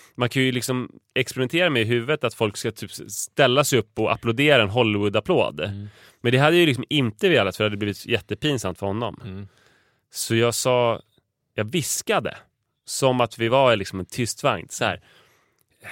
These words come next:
Speaker 1: "Ursäkta, skulle du kunna sänka ljudet eller ta hörlurar?"
Speaker 2: Mm.
Speaker 1: Och han bara,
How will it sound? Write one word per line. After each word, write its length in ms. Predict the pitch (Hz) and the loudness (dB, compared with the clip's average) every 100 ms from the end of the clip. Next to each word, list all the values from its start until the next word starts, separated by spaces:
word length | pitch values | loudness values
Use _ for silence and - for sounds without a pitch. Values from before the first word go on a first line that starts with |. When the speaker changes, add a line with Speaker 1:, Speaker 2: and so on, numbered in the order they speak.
| - - - _ _ _ _ | -18 -18 -20 _ _ _ _
Speaker 1:
"Ursäkta, 480 | - - 104 - 87 | -12 -10 -10 -16 -14
skulle 400 | - - 110 98 123 | -14 -10 -10 -10 -14
du 60 | 107 | -16
kunna 460 | - 95 92 95 _ _ _ | -16 -16 -16 -18 _ _ _
sänka 460 | - - 107 92 - | -14 -10 -12 -14 -18
ljudet 500 | 110 123 123 - - | -16 -18 -20 -20 -20
eller 120 | 110 | -20
ta 160 | - 92 | -20 -18
hörlurar?" 600 | - 101 - 107 107 101 _ - | -16 -16 -16 -18 -20 -20 _ -14
Speaker 2:
Mm. 180 | 110 113 _ _ _ _ | -12 -12 _ _ _ _
Speaker 1:
Och 80 | 98 | -12
han 120 | 95 | -10
bara, 120 | 90 | -10